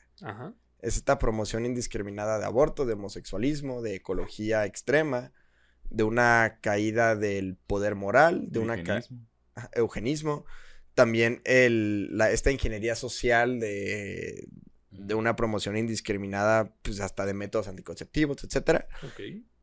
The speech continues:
Speaker 2: Una caída moral, pero al mismo tiempo un incremento del poder internacional que puede empezar a tener la onu y el Fondo Monetario Internacional, etcétera, como un control global en contra de la legitimidad y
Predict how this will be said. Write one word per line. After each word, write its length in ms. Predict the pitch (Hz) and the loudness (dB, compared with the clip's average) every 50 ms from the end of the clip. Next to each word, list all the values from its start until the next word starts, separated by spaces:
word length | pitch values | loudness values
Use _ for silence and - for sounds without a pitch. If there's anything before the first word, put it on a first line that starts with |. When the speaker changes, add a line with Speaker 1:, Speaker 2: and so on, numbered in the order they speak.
| _ _ _ - | _ _ _ 0
Speaker 2:
Una 200 | 131 135 143 - | 4 4 4 6
caída 240 | - 123 120 127 | 6 6 6 6
moral, 340 | 127 123 123 151 185 196 190 | 6 6 8 8 8 8 6
pero 180 | - - 139 123 | 2 4 4 6
al 60 | 117 | 6
mismo 260 | 123 135 143 151 143 | 6 4 2 0 0
tiempo 500 | 147 - 160 165 151 135 131 131 135 - - | 4 4 4 4 4 2 0 2 2 2 2
un 140 | 120 123 127 | 0 0 0
incremento 600 | 147 139 - 139 123 123 127 131 139 123 131 123 | 0 2 4 4 4 4 2 0 0 0 0 2
del 160 | 117 110 107 | 2 2 2
poder 460 | 104 - - 101 104 104 107 110 117 123 | 0 -4 -4 -2 0 2 4 4 2 2
internacional 920 | 127 131 - - 117 107 110 110 110 - - 113 117 120 120 117 117 113 | 0 -2 -4 -4 -6 -4 -4 -6 -6 -6 -6 -4 0 0 2 0 0 -2
que 100 | - - - | -6 -12 -12
puede 440 | - _ _ - 113 110 107 107 113 | -12 _ _ 0 2 2 4 4 4
empezar 400 | 113 107 - 104 - - 101 104 | 4 2 0 -4 -2 0 -2 -2
a 140 | 104 - | -2 -2
tener 260 | - 90 98 101 95 98 | -6 -10 -12 -12 -10 -8
la 160 | 92 95 104 | -4 -2 0
onu 380 | 127 151 175 190 214 226 214 | 0 0 0 -2 -4 -4 -4
y 100 | 143 127 | -4 -4
el 120 | 107 87 - | -4 -6 -6
Fondo 220 | - - 107 107 | -8 -8 -6 -6
Monetario 360 | 107 107 98 98 92 - 104 107 | -6 -6 -8 -10 -10 -10 -10 -10
Internacional, 520 | 95 107 101 104 - - 98 123 139 139 | -10 -10 -10 -10 -12 -10 -6 -6 -4 -4
etcétera, 400 | 120 - 131 127 - - 254 - - _ - - - - - - - - - - - - - - - _ - | -4 -4 -6 -6 -6 -6 -8 -8 -14 _ -6 -4 -4 -4 -4 -4 -6 -8 -8 -12 -16 -18 -18 -20 -20 _ -6
como 180 | - 117 120 | -4 -4 -2
un 80 | 123 123 | -2 -2
control 380 | - 139 131 - 127 131 131 117 | -2 -2 -2 2 2 2 2 4
global 480 | 131 127 123 120 139 151 170 - - - | 4 6 6 8 8 6 6 4 -2 -6
en 140 | 120 117 110 | -8 -8 -8
contra 400 | - - 127 135 127 - 143 147 | -4 -4 -4 -2 0 2 2 2
de 140 | 139 127 120 | 4 2 2
la 640 | 110 107 104 101 101 101 101 98 95 85 65 - - _ _ - - | 2 2 0 0 0 -2 -2 -2 -2 -4 -4 -6 -10 _ _ -14 -6
legitimidad 880 | - 117 113 - - - - - 104 110 107 104 101 110 120 139 156 156 | -2 0 0 0 -2 -6 -8 -8 -8 -6 -6 -4 0 2 2 4 2 2
y 140 | 147 123 | -2 -4